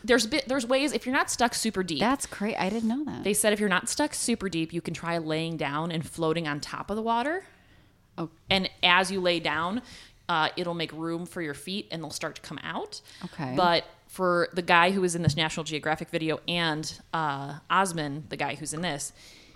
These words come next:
Speaker 1: he basically, um, they were in too deep. Like, that wouldn't have worked. But in the National Geographic video on how to get out, the rescue workers have this huge hose that's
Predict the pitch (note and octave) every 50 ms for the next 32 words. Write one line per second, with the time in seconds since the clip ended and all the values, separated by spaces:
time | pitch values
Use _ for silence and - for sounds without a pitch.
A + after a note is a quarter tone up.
0 | - - - - - A#3+ B3 G#3+ G#3+ F#3+ G3+ G3 - F#3+ - F3+ F3+ E3+ D#3+ D#3+
1 | D#3+ D#3+ D#3 - - - _ _ - _ _ _ - - E3+ D#3+ D3+ C3 C3+ B2+
2 | - - - F#3+ F3+ F3+ C3+ E3 F3 F3 D#3+ - - E3 - - - - - -
3 | - _ _ _ _ _ _ _ _ _ - _ _ _ _ - E3 F3 - D#3+
4 | C#3+ - A#2+ E3 E3 C#3+ C3+ F#2+ E2 - - - - - - - - - - -
5 | - - - _ _ - _ - - - - - - G3+ F#3 - G3+ G3 G3 G#3
6 | G3+ G#3+ - A3+ G#3 F#3 G3 F#3 F#3 F3+ E3+ F3 E3+ D#3+ D#3+ D#3+ D#3 D#3 D3 C#3+
7 | C#3 D3 D3+ - - - - - - - - E3 E3+ E3 D#3+ D3+ D3+ D3+ D3 C#3+
8 | C#3 C#3 - - - E3 D#3 D3+ D#3+ D#3+ E3+ - - - G3+ E3+ D#3+ D3+ - -
9 | D3+ D3 - - D#3+ D3 D#3 D3 - - - G3+ G#3+ A3+ G3+ F#3+ G3 - - -
10 | G#3 G3+ F#3 F#3+ F3 F3 F3 - D3 D#3+ -